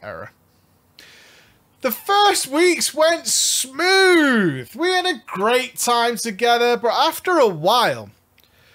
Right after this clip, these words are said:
we turned into what I would discover was being a real couple, instead of being, you know, dates who fucked a lot.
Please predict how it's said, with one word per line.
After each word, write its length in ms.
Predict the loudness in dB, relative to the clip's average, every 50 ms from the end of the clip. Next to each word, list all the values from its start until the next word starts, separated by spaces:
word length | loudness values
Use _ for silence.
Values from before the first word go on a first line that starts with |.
| _ _ _ _ _
we 140 | -4 -2 -2
turned 460 | -2 0 0 2 2 2 2 0 0
into 280 | -2 -4 -4 -4 -2 0
what 140 | 0 2 2
I 220 | 4 2 2 2
would 160 | 0 -4 -8
discover 480 | -6 -6 -6 -4 -4 -4 -2 -2 -2 -2
was 180 | -2 -4 -4
being 260 | -4 -4 -4 -4 -2 -4
a 80 | -6
real 400 | -6 -6 -4 -4 -2 -2 -2 -2
couple, 520 | -4 -4 -2 -2 -2 -2 -4 -8 -10 -10 _ _ _ _ _ _ _ _ -6
instead 360 | -4 -4 -2 0 0 2 2
of 160 | 2 0 0
being, 400 | -2 -2 0 0 -2 -2 -4 -8 -10 _ _ _ _ _
you 160 | -8 -6 -6 -4
know, 320 | -4 -4 -4 -4 -6 -8 _ _ _ _ _ _ _ _ _ -4
dates 380 | -2 -2 -2 -2 -4 -6 -6
who 140 | -6 -6 -8
fucked 340 | -6 -4 -4 -4 -4 -6 -10
a 60 | -8
lot. 240 | -8 -10 -12 -14